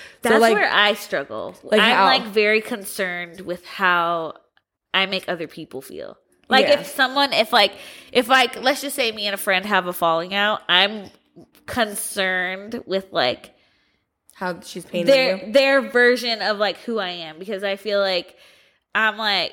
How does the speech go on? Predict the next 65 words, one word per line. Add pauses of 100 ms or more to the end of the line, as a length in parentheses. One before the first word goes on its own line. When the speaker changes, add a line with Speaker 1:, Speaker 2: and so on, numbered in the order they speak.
(140)
Speaker 2:
I,
like,
try
to
be
the
best,
like,
kind
of
friend.
Like,
I (320)
don't
know. (200)
Speaker 1:
I
feel
like
for
that,
though,
like,
you
have
to
know,
like,
who
you
are.
Like,
you
just
have
to
have,
like,
such
a,
like,
I
know
in
my
friendships,
like,
I'm
a
good
friend.
Speaker 2:
Yeah.
Speaker 1:
Like,
and
I,
like,
and
I
know
you
are
too.
So
it's
Speaker 2:
Yeah.
Speaker 1:
like,